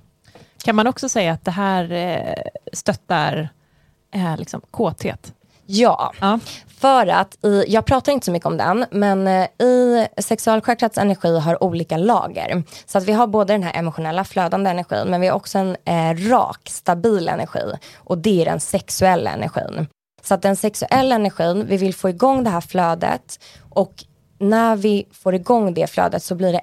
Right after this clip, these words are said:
Speaker 2: enklare att leda den sexuella energin. Den vill vi leda upp genom ryggraden, för den bidrar ju också till att öka vår medvetande. Eh, och det är det man jobbar mycket med i tantran till exempel. Då vill man ju få fatt i den här sexuella energin. Och det är därför i många,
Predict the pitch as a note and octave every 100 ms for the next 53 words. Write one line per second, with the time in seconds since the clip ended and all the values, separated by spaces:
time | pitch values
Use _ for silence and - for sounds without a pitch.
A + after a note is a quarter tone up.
0 | - A#3 F#3+ F3+ - G#3+ E3 - G3 G#3+
1 | G3+ F#3+ F3+ F#3 A3+ G3 - F3+ E3+ D3+
2 | E3 E3 E3+ F3 F#3+ F#3+ F3 F#3 G3+ F3+
3 | F#3+ - - D#3+ D#3+ E3 F3+ E3 F3+ G#3+
4 | E3+ A2+ G#2 F3+ G3+ F#3+ E3+ G3 F3 E3
5 | F#3+ - - - D#3 D#3+ - E3 - F3
6 | F3 E3+ E3+ E3+ - G3 - E3 - _
7 | _ _ _ - F3+ F#3+ F3+ F#3 G#3+ G#3+
8 | G3+ E3+ E3+ - E3 D#3+ D#3+ - D#3+ D#3+
9 | - F#3+ F3 D#3+ - E3+ F3 G#3 G#3+ G#3+
10 | - G#3+ G3+ G#3 A3 A3 F#3+ F#3 - F#3
11 | F3+ - - F3+ - F3+ F3+ E3+ F3 -
12 | F3+ F3 E3+ E3+ F3 F3 G#3 G#3 - -
13 | - G#3 F#3 F3 F#3+ A3 - G#3 G#3 F3+
14 | E3+ E3 D#3+